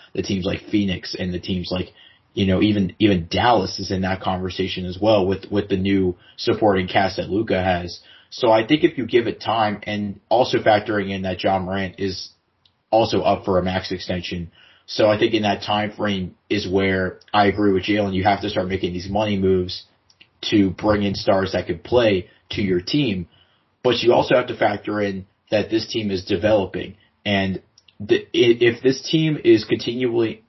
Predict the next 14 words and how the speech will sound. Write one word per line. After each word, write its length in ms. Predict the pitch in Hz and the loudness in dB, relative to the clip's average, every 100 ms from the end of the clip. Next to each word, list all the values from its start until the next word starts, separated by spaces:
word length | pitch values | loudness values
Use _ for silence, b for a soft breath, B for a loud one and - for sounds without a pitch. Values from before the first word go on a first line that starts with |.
| - | -4
is 160 | 110 | -4
continuing 720 | - 107 - 123 117 107 101 92 | 0 -2 0 -2 0 0 -2 -2
to 320 | 104 95 92 90 _ _ _ _ | -2 0 0 -4 _ _ _ _
incrementally 920 | 127 143 139 135 117 117 117 110 104 | -2 -2 0 0 0 -2 -2 0 0
jump 340 | 90 107 101 104 | 0 2 2 2
in 100 | 95 | -2
the 80 | 90 | -2
standings 720 | - 95 98 110 117 - - _ _ _ _ - | -6 -4 -2 -2 -4 -8 -14 _ _ _ _ 0
as 200 | 107 104 | 4 4
they 140 | 107 98 | 4 4
are, 440 | 92 113 139 139 _ _ _ | 6 6 4 0 _ _ _
going 320 | 110 104 107 104 | -2 0 0 2
from 320 | 104 95 95 - | 2 2 -2 -4
a 420 | 104 92 90 95 | 2 4 2 -2